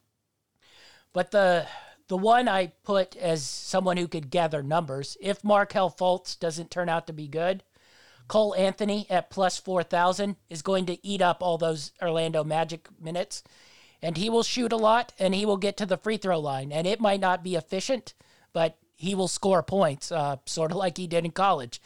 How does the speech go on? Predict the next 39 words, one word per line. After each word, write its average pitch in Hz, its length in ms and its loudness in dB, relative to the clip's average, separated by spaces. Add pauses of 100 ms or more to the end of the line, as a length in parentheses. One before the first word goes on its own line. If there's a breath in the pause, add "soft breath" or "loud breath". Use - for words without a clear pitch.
(260 soft breath)
It - 80 -12
wasn't 190 300 2
efficient. 208 480 -2
He 185 160 -4
got 170 280 -2
fouls, 202 500 2 (240 soft breath)
and, 185 380 0
uh, 196 300 4
he 180 140 -6
scored 202 400 0
points. 170 400 -2
And 151 280 -4 (540 soft breath)
at 165 140 -4
the 190 160 0
end 185 100 0
of 175 80 -4
the 165 60 -8
year, 185 320 2
if 180 160 -4
you're 185 80 -2
looking 180 300 0
at 160 120 -8
numbers, 185 440 0
he 196 180 -2
might 185 220 2
be 180 100 -4
the 165 100 0
one 165 220 2
who 165 160 0
has 156 220 2
the 170 160 -8
highest 160 400 0
points 160 280 -6
per 151 140 -12
game, 165 340 0
and 165 260 -2
that's 170 280 -4
just - 260 -12
might 160 300 -8